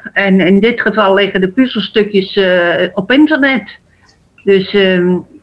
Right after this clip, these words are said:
ja, je begint met iets kleins. Je krijgt, er, er komt een notitie en dan ga je kijken of dat je daar iets mee kan.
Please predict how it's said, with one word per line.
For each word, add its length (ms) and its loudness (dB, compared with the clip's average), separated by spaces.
ja, 260 0
je 160 2
begint 320 2
met 180 0
iets 220 -2
kleins. 380 0
Je 80 -4
krijgt, 300 -2
er, 200 -2
er 100 -8
komt 260 -2
een 60 0
notitie 640 0
en 100 -2
dan 80 -2
ga 100 -2
je 160 -2
kijken 360 -4
of 60 -8
dat 140 0
je 100 -2
daar 260 -2
iets 160 -4
mee 180 -2
kan. 360 -2